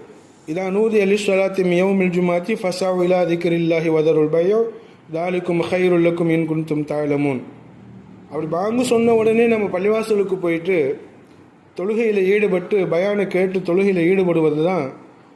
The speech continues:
சிறந்தது என்பதாக அல்லாஹ் சொல்லிவிட்டு, "ஃபைதா குலியத்தி ஸலாத்து ஃபன்தஷிரு ஃபில் அர்தி வப்தகு மின் ஃபதுலில்லாஹ்." தொழுகையை நிறைவேற்றின உடனே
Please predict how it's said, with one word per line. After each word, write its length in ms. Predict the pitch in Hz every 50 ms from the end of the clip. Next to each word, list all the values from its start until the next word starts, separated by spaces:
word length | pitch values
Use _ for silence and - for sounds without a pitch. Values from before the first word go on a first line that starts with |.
| - _
சிறந்தது 600 | - - 180 180 208 220 233 233 240 233 233 226
என்பதாக 500 | 214 214 202 196 190 190 180 175 175 160
அல்லாஹ் 300 | 170 185 190 185 180 170
சொல்லிவிட்டு, 880 | 160 - 170 175 190 175 160 156 147 - - 185 175 147 127 117 - - - - - - - - - - - - - - - - - - - -
"ஃபைதா 360 | 170 165 180 196 220 240 247 240
குலியத்தி 440 | 240 226 226 247 247 247 247 240 233 240 -
ஸலாத்து 480 | 214 202 214 214 220 220 220 - 262 233 -
ஃபன்தஷிரு 580 | 214 214 226 220 233 220 208 214 208 214 220 214
ஃபில் 120 | 208 196 190
அர்தி 400 | 185 190 185 190 208 226 247 240
வப்தகு 520 | 190 185 175 190 180 190 185 180 202 220
மின் 180 | 196 180 180 180 -
ஃபதுலில்லாஹ்." 500 | 160 151 151 151 143 135 131 127 123 123 - - - - - - - - - - - - _ _ _ _ _ _ _ _ _ _ _ _ _ _ _ _ _ _ _ _ _ _ _ _ _ _ _ _ _ _ _ _ -
தொழுகையை 460 | 202 208 254 254 247 277 254 240 226
நிறைவேற்றின 500 | 208 202 208 233 247 247 240 240 233 220
உடனே 520 | 214 202 196 190 190 196 214 208 180 156